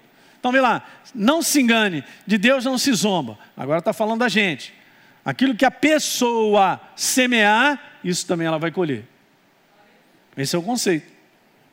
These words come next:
Incrível. Já falei isso trezentas vezes, mas é só, é bom repetir. E a gente vai ver isso nessa manhã. Quando Deus chegou e falou assim: "Não coma daquele fruto", era uma ordem.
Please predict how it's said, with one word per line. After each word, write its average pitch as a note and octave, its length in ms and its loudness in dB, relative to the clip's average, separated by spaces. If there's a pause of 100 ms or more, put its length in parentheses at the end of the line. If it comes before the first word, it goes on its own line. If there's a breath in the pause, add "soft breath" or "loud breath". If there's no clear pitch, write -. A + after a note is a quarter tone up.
(600)
Incrível. G3 460 -4 (2500)
Já C3+ 140 -6
falei G#3 280 0
isso - 180 -4
trezentas G#3+ 560 0
vezes, F#3+ 260 0
mas F3+ 160 -2
é F#3+ 60 2
só, A3+ 200 -4
é G3+ 80 -4
bom E3 220 -2
repetir. G3 560 -2 (760 loud breath)
E C3 140 -8
a C#3 40 -2
gente E3 260 -6
vai G3 140 2
ver G#3+ 140 0
isso G#3+ 220 -2
nessa G#3+ 280 0
manhã. G3+ 280 0
Quando G#3 200 -4
Deus G#3 180 -2
chegou G#3 260 -2
e G#3 40 0
falou G3 180 -2
assim: F3+ 160 -2
"Não F3+ 280 -2
coma G3 360 -4
daquele D#3+ 320 -4
fruto", G3+ 340 -4
era D#3+ 80 0
uma E3+ 220 -4
ordem. C3 440 -6